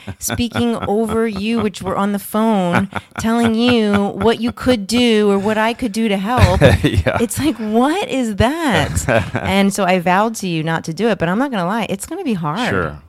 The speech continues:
Speaker 2: It's
Speaker 1: sure.
Speaker 2: gonna be really hard.
Speaker 1: Yeah.
Speaker 2: So I wanna know a little bit more about what that's about, but I'm, I'm gonna put that out to the listeners. Like,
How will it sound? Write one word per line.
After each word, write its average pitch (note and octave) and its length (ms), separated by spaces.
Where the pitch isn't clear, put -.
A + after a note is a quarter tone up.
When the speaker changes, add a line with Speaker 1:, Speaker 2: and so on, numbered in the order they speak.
Speaker 2:
It's F3+ 160
Speaker 1:
sure. E2+ 60
Speaker 2:
gonna A#3 160
be F#3 120
really E3 340
hard. D#3+ 440
Speaker 1:
Yeah. - 200
Speaker 2:
So G3 320
I G3+ 140
wanna C4 260
know F#3+ 400
a E3 100
little E3 220
bit - 80
more D3+ 260
about D3 200
what D3+ 140
that's D3 280
about, D#3 240
but F#3 160
I'm, G3 200
I'm A3 200
gonna C#4 240
put G3+ 280
that E3+ 120
out D#3+ 200
to E3+ 100
the D3+ 100
listeners. D3 580
Like, D#3+ 200